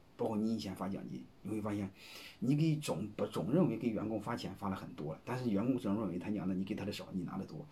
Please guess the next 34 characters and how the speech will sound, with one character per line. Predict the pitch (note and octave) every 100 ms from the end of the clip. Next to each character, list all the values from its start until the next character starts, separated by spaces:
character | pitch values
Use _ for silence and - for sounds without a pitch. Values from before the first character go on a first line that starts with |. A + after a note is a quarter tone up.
| -
其 | - D3
实 | D#3
你 | A#2 G2
也 | A#2
没 | A#2+
拿 | C3
多 | G#2 C#2
少， | - - - -
只 | C#3+
是 | C#3+
你 | G#2+
财 | G#2+ A2
务 |
不 | F#2
透 | G2 G#2
明。 | E2 - - - -
你 | -
不 | C3+ F3+
透 | C#3+
明， | G#2+
他 | G2+
就 | A2
先 | F#2+ C3+
怀 | G#2 G2+
疑 |
你 | F2+ F2+
不 | F#2+
是 | F#2
个 |
东 | D#2 D2+
西， | - C#2+
你 | E2
有 |
鬼， | D2+ - -